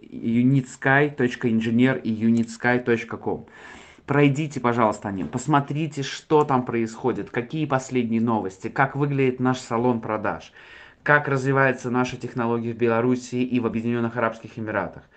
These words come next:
Потому что это будущее, которое создали мы с вами, за что я вам очень благодарен. Ведь мы действительно творцы и являемся самой большой силой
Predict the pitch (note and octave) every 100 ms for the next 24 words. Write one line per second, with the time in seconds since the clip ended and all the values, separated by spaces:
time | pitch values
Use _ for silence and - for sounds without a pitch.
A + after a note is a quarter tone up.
0 | - - B2+ C3 B2+ - B2+ A#2+ - _
1 | - D3 D#3+ - F#3+ F#3+ - _ _ _
2 | _ _ - A#2 D#3 A2+ - - A2+ -
3 | - A2 A#2+ A2+ - C#3 F3 F3+ F#3 F#3+
4 | - G#2+ A2 A#2 B2+ C#3+ - - - G#2
5 | F2 E2 E2+ _ _ _ _ _ - G#2+
6 | A2+ - B2+ A#2+ A2+ C3 F3+ - _ -
7 | C3+ B2+ A#2 G2 F#2+ F2+ F2 E2+ D#2+ D#2
8 | _ _ _ - - B2 B2+ D#3 D3+ D3
9 | D#3+ F#3 - E3+ D3 C#3+ C3+ B2 - A2+
10 | D2+ - G#2 G#2 - A2 A2+ A2+ A#2 A2
11 | A2+ - C3+ D3 C#3+ A#2+ A2+ - A2+ A2
12 | C3 C#3 E3 C#3